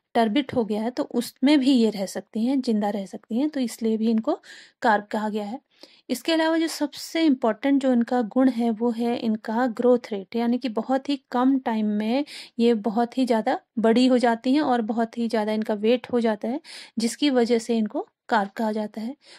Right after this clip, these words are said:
और लोग इनको पालना पसंद करते हैं इसी वजह से, क्योंकि फिश पालने का मतलब है कि अगर जब फिश का वेट होगा तभी,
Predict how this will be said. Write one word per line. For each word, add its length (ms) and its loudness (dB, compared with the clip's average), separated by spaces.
और 120 0
लोग 200 2
इनको 220 2
पालना 320 0
पसंद 340 -4
करते 260 -4
हैं 100 0
इसी 180 -4
वजह 220 -2
से, 160 -10
क्योंकि 340 -6
फिश 300 -4
पालने 300 2
का 120 0
मतलब 320 0
है 220 0
कि 240 -2
अगर 300 2
जब 120 0
फिश 260 -6
का 180 0
वेट 340 2
होगा 260 2
तभी, 460 4